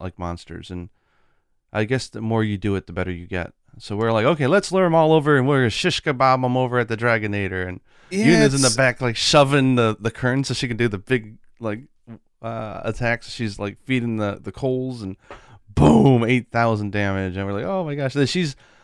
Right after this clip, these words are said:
Speaker 1: "Everyone charge up your cannons." We all shoot, and, like, all five monsters get Thunderblight and K O'd at the same time. And it's just like, "Oh my God, this is a massacre."
Speaker 2: Particularly if you're, if you're playing with four players, which seems like it is what you are doing, then I, I can't,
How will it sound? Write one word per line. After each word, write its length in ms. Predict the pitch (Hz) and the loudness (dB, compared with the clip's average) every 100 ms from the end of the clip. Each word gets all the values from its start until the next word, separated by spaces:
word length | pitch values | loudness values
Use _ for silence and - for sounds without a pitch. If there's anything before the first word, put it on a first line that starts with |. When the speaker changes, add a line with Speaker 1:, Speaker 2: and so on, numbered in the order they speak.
| _ - | _ 0
Speaker 1:
"Everyone 320 | 208 220 165 | 2 4 4
charge 240 | 202 202 | 2 2
up 120 | 202 | -2
your 80 | 170 | -4
cannons." 440 | - 180 165 147 127 | -2 0 2 0 0
We 80 | 127 | 0
all 200 | 131 123 | 0 0
shoot, 300 | - 127 117 | -2 -2 -2
and, 160 | 113 | -2
like, 200 | 107 104 | -4 -2
all 200 | 120 131 117 | -2 -2 0
five 240 | 123 113 | 2 2
monsters 420 | 101 98 - 98 | 2 -2 -4 -8
get 160 | 101 - | -6 -6
Thunderblight 500 | - 98 98 98 98 | -6 -6 -4 -2 -4
and 100 | 98 | -4
K 200 | 107 98 | -2 -2
O'd 100 | 95 | -2
at 80 | 92 | -6
the 60 | - | -8
same 300 | - 98 95 | -6 -6 -6
time. 300 | 95 90 90 | -6 -6 -8
And 80 | 92 | -10
it's 80 | |
just 160 | 104 95 | -10 -8
like, 180 | 95 101 | -8 -4
"Oh 180 | 104 90 | -4 -4
my 140 | 90 | -8
God, 220 | 85 82 | -8 -8
this 160 | 98 - | -8 -10
is 80 | 98 | -8
a 60 | |
massacre." 640 | 92 90 87 - - 92 123 _ _ _ _ | -6 -4 -6 -8 -14 -14 -16 _ _ _ _
Speaker 2:
Particularly 560 | 180 165 202 214 262 220 | -4 -2 -2 0 0 2
if 240 | 170 - | 0 -2
you're, 480 | 156 151 139 127 117 - | -6 -4 -4 -6 -10 -12
if 160 | 135 | -8
you're 120 | 165 | -8
playing 240 | - 180 165 | -4 -2 -2
with 160 | 139 | -4
four 240 | - 156 160 | -6 -6 -6
players, 400 | - 120 120 123 | -4 -6 -6 -6
which 200 | 127 - | -6 -4
seems 300 | - 131 120 | -4 -4 -4
like 240 | 127 123 | -4 -4
it 80 | 123 | -6
is 180 | 131 117 | -8 -8
what 220 | 127 113 | -10 -10
you 160 | 120 113 | -10 -8
are 160 | 120 | -8
doing, 460 | 123 135 143 143 123 | -8 -8 -8 -10 -6
then 180 | 135 131 | -4 -4
I, 180 | 127 | -4
I 120 | 135 151 | -2 -4
can't, 360 | - 143 131 | -4 -6 -6